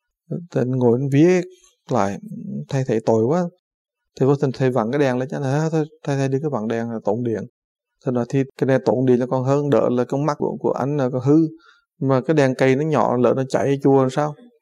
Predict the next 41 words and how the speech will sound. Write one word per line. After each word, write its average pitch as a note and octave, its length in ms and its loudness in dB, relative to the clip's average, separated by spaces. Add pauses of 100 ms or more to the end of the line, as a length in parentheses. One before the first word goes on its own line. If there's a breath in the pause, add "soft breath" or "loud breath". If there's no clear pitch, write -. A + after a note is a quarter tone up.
(500)
Thầy D#3 120 4
không A#2+ 100 0
có G2+ 140 -4
lý A2+ 140 -2
do. E3+ 220 0 (960)
Thì C3 120 2 (180)
cái D3 120 -2
chuyện B2 180 4
mà A#2+ 60 2
anh A#2+ 140 0
làm B2 180 2
cho C3+ 60 0
thầy B2+ 240 2
cảm A2+ 200 -2
động A2+ 240 0
đó, C3 60 -6 (200)
là A#2+ 420 -2 (280)
anh C3 220 -4
trả B2 100 0
lời B2 180 0
như B2 140 -2
thế B2 80 -8
này: A#2 160 -2 (680)
"Con D3+ 140 0
không E3+ 160 0
phải - 180 0
là B2 80 -4
con C#3+ 200 -6
tiếc C#3 120 -2 (120)
tiền C3 300 0 (240)
điện, A#2+ 260 0 (220)
con C3 120 -4
không D#3 140 -2
phải C#3 120 -2
con C3+ 200 -6
tiếc B2+ 120 -2 (120)
tiền, A#2+ 180 -2 (140)
con A2+ 140 -8
không D#3 180 -6
phải. - 200 -4 (840)
Mà B2+ 220 0